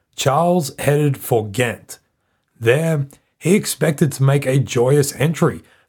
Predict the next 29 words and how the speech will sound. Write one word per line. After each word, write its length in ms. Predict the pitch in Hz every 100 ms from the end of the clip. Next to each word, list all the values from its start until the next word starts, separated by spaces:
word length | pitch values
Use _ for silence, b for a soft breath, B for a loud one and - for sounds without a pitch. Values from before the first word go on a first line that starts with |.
| -
that 160 | 131
would 160 | 143 131
celebrate 640 | - 131 139 143 135 123
his 340 | - 143 127 120
magnificence 880 | 123 123 107 143 139 139 135 90 - b b
as 280 | - 135 135 -
emphatically 1080 | 143 160 135 - 139 147 160 143 110 90 - _ _ _
as 180 | - 120
he 120 | 135
had 160 | 160 143
seen 440 | - 151 151 147
them 260 | 117 131 156
do 260 | 139 143 131
for 240 | - 107
his 160 | 117 -
father 560 | - 143 151 117 110 - b b
years 340 | - 120 127 110
before. 600 | - 98 - 147 110 - _ _ _ _ _ _ -
When 180 | 110
he 100 | 120
was 200 | 127 120
sworn 360 | - 135 127 120
in 200 | 120 170
as 220 | 139 104
the 80 | 113
new 260 | 113 143 120
Count 440 | - - 123 135
of 120 | 110
Flanders, 600 | - 117 143 165 131 120